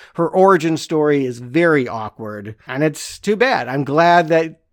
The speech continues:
that people are getting something out of it. I think there are things here that are, are good. Honestly, my sadness is, you know, I have a niece that reminds me a lot of this main character. And if I had seen it with her,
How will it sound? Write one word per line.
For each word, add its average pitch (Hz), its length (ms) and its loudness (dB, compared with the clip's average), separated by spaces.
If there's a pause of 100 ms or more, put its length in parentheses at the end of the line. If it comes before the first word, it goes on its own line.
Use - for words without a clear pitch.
that 143 160 -6
people 156 200 0
are 151 80 4
getting 143 240 2
something 131 320 -2
out 139 200 0
of 156 100 0
it. - 320 -4
I 135 140 0
think 156 240 0
there 151 180 4
are 135 140 0
things 156 420 2
here 160 540 0 (160)
that 156 240 2
are, 147 160 -12 (100)
are 165 220 -2
good. 135 580 2 (260)
Honestly, 180 520 -2
my 151 120 -2
sadness 202 600 -2
is, 139 420 -4 (300)
you 165 80 -6
know, 170 80 0
I 180 80 2
have 208 180 4
a 160 60 0
niece 156 640 0 (300)
that 165 240 2
reminds 160 580 0
me 131 120 -4
a 110 80 -12
lot 113 520 -10
of 135 180 -8
this 131 160 -4
main 127 260 0
character. 107 440 -8
And 131 160 -10
if 135 100 -4
I 147 100 4
had 160 200 2
seen 196 280 4
it 180 100 2
with 170 120 2
her, 233 440 2